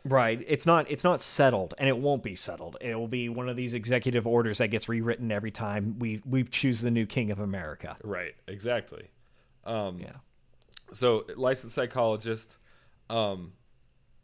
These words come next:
Speaker 2: here's an interesting part. "As deemed necessary by the psychologist involved, the evaluation included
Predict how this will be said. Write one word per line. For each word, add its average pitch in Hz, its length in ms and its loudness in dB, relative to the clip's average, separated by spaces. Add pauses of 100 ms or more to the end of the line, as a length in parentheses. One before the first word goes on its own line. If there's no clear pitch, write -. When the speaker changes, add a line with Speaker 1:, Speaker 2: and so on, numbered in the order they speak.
(120)
Speaker 2:
here's 156 180 -4
an 143 80 -4
interesting 98 460 -8
part. 110 340 -4 (800)
"As 147 240 4
deemed 147 220 -6
necessary 107 640 0
by 120 280 2
the 117 100 -4
psychologist 87 760 -6
involved, 87 520 -4
the 101 80 -6
evaluation 117 640 -4
included 104 500 -8